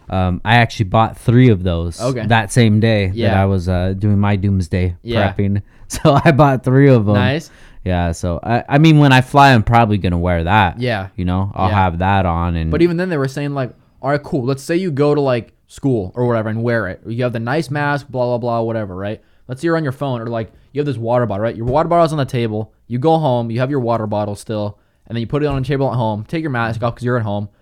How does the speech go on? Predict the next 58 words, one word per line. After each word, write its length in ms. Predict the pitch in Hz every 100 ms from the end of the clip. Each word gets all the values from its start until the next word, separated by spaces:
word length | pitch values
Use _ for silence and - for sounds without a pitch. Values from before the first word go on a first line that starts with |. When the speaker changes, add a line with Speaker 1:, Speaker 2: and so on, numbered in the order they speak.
| _ -
Speaker 2:
Put 60 |
your 100 | 147
phone 200 | 139 175
on 60 | 170
the 60 | 160
table, 360 | 175 165 151
put 180 | 160 160
it 40 | 143
up 60 |
to 40 | 135
your 100 | 131
head, 140 | 160 139
whatever. 560 | 135 139 135 113 110 _ _
You 120 | - 147
already, 180 | 147
uh, 100 | 139
like, 220 | 123 117 104
it's 140 | 120 123
the 40 |
same 220 | 120 135
thing 160 | 131 127
as 80 | 117
just 140 | 117
not 120 | 127
wearing 140 | 123 120
the 60 |
mask 260 | 117 110 -
all 140 | 107
day. 220 | 104 90 - -
Speaker 1:
Yeah. 280 | 101 87 80
Speaker 2:
You 40 |
know 60 | 135
what 80 | 131
I 60 |
mean? 220 | 120 131 135
Speaker 1:
Yeah. 340 | 101 95 87 85 - _
Speaker 2:
Like, 200 | 117 127
it'll 140 | 139 135
reduce 380 | 135 143 160
your 80 | 135
chances, 580 | 131 165 190 175 120 120
but, 200 | 107 110
like, 300 | 107 98 - - _ _ _ _
it's 160 | 120 123
like, 220 | 113 101 _ _
unless 220 | 113 139 156
you're 80 |
gonna 120 | 139 123
wear 100 | 135
the 100 | 120
mask 380 | 120 127 131 -
twenty-four 520 | - 147 139 135 131
seven 360 | 127 120 120 131
for, 180 | 123 113
like, 240 | 104 -
until 260 | 104 - 117
it's 120 | 104
done, 720 | 117 107 110 - 110 127 180